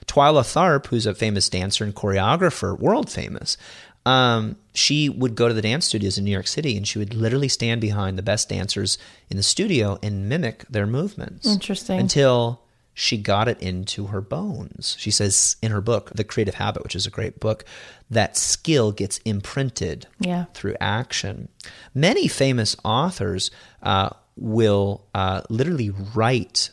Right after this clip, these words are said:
Speaker 1: pages and pages of their favorite books to just understand what it feels like
Speaker 2: That's
Speaker 1: to write
Speaker 2: so
Speaker 1: that way.
Speaker 2: <laughs> interesting. Whoa.
Speaker 1: Oh,
Speaker 2: What an
Speaker 1: it's, it's,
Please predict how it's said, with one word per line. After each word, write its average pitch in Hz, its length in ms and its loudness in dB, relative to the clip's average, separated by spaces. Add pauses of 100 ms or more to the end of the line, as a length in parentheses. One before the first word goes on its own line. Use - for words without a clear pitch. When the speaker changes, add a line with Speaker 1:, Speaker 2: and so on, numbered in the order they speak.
(120)
Speaker 1:
pages 147 600 -2
and 110 180 -6
pages 135 540 -2 (180)
of 110 460 2 (220)
their 107 200 0
favorite 110 400 0
books - 460 -2 (240)
to - 80 -4
just 113 220 -2 (120)
understand 123 800 0
what 107 120 0
it - 120 -4
feels 143 720 0
like - 480 -6 (300)
Speaker 2:
That's 220 300 4
Speaker 1:
to 120 60 -2
write - 180 2
Speaker 2:
so - 120 0 (120)
Speaker 1:
that 226 100 4
way. 226 240 4
Speaker 2:
<laughs> 196 40 2
interesting. 185 640 0
Whoa. 180 380 -2 (100)
Speaker 1:
Oh, 131 140 6
Speaker 2:
What 120 80 6
an 107 60 2
Speaker 1:
it's, - 240 -2 (100)
it's, - 440 -4